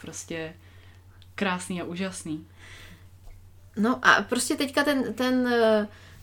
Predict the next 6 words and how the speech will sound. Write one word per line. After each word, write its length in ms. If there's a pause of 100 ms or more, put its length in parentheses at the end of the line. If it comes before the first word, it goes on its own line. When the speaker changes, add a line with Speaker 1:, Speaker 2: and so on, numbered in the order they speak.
(120)
Speaker 2:
člověk 480
je, 340 (200)
eh, 440 (200)
hodnej, 720
eh, 340 (180)
čistej, 760